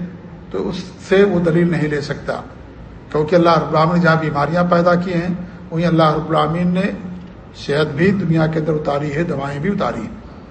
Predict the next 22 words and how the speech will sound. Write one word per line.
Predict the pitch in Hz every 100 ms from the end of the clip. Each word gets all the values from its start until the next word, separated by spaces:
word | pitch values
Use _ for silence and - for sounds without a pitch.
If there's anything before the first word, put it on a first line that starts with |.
| - - - - - - - -
اور | - 151
اللہ | 165 156
رب | 156
العالمین | 156 175
نے | 175
اس | 180
کا |
باقاعدہ | 143 147 147 160 170
حکم | 151 208 180
دیا۔ | 156 139 - - - - - - -
اس | 156 143
لیے | 180
انسان | 175 175 175
یہ | 185
نہیں | 202 220
کہہ | 190
سکتا | 185 180 180
کہ | 180
میری | 170 175
تقدیر | 175 156 156 175
میں | 170
میری | 165